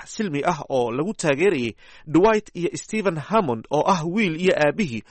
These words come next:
xoolo dhaqato ah, kuwaasi oo Isniintii uu u bilaabmay xadhig shan sano ah oo lagu xukumay kadib markii ay gubeen dhul seero ah oo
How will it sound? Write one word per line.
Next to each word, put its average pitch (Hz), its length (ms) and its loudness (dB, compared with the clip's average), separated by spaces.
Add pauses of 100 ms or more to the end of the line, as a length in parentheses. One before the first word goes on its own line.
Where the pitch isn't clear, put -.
(340)
xoolo 175 260 6
dhaqato 175 340 0
ah, 123 220 0
kuwaasi 180 380 2
oo 151 100 2
Isniintii 170 480 -6
uu 165 200 -2
u 240 40 -2
bilaabmay 131 440 0 (340)
xadhig 208 280 0
shan 214 240 -2
sano 175 220 -2
ah 185 240 0
oo 156 120 -2
lagu 160 200 0
xukumay 156 400 -4 (300)
kadib 123 280 -6
markii 170 380 -4
ay 156 100 0
gubeen 143 360 2 (260)
dhul 247 160 2
seero 165 400 2
ah 139 160 -4
oo - 160 2